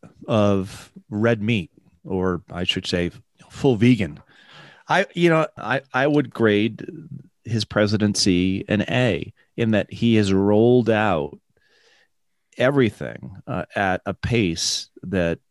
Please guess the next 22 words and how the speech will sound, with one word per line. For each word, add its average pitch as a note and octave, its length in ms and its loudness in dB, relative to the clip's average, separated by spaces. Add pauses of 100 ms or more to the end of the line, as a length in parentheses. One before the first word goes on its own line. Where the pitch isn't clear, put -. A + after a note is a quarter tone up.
is A#2 180 0
really E3 280 2
amazing. F#2 500 0
I E2+ 60 -2
mean, F2 140 -2
to, G2+ 60 -10
to - 180 -8 (180)
think A2+ 160 -6
that - 180 -4
we're F#2 100 0
judging F#2+ 360 -2
based E2+ 260 -2
upon E2+ 240 -2
forty G#2+ 380 2
days D#2+ 300 -2
rather E2 260 -2
than E2 100 -4
a E2 60 -4
hundred A2 240 0
days D#2+ 180 2
shows A2 480 2
you D#2+ 380 0